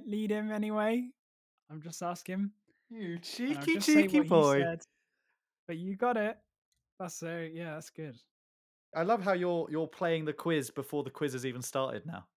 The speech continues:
Speaker 1: <laughs> Yeah. Well, literally, you said it, and I was like, "Oh,"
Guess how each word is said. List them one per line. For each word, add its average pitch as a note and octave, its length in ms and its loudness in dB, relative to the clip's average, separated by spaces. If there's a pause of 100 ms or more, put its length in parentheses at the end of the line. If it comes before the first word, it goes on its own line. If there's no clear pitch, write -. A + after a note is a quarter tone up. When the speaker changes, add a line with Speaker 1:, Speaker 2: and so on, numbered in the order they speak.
(420)
Speaker 1:
<laughs> C#4 640 2 (160)
Yeah. D3+ 140 -6 (500)
Well, F#4 240 0
literally, A#3 300 2
you A3 80 0
said A#3+ 200 2
it, F3 100 0
and D#3+ 120 -4
I E3 160 0
was E3 180 -6
like, F#3 240 -2
"Oh," D#4 360 4